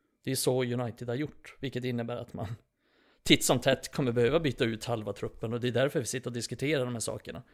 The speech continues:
Det är därför vi sitter och snackar om all Deadwood. Och jag kommer ihåg att det fanns en diskussion så här när, när Ole köpte typ Maguire och Wan-Bissaka. För det ska vi komma ihåg att de nyförvärven har varit ganska hyllade i början. Många sa att Ole har värvat jävligt bra.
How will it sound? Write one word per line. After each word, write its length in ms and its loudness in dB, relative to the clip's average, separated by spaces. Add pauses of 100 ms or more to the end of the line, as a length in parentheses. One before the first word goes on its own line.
(140)
Det 60 -4
är 40 -6
därför 280 4
vi 60 -4
sitter 360 0
och 80 0
snackar 340 -4
om 140 -4 (360)
all 320 2
Deadwood. 560 0 (400)
Och 80 -2
jag 80 0
kommer 160 2
ihåg 180 4
att 60 2
det 60 -8
fanns 240 -2
en 60 -4
diskussion 560 -2
så 140 -2
här 120 0
när, 260 -2 (420)
när 200 2
Ole 320 0
köpte 400 -2
typ 200 -2
Maguire 560 0
och 60 -6
Wan-Bissaka. 540 -6
För 80 -8
det 100 -2
ska 140 -2
vi 60 0
komma 160 -2
ihåg 360 2
att 260 -8 (420)
de 260 8
nyförvärven 580 4
har 80 0
varit 320 2
ganska 280 0
hyllade 440 -2
i 80 -4
början. 400 2 (360)
Många 300 0
sa 180 2
att 100 -4
Ole 240 -4
har 80 0
värvat 280 -2
jävligt 460 -2
bra. 240 -4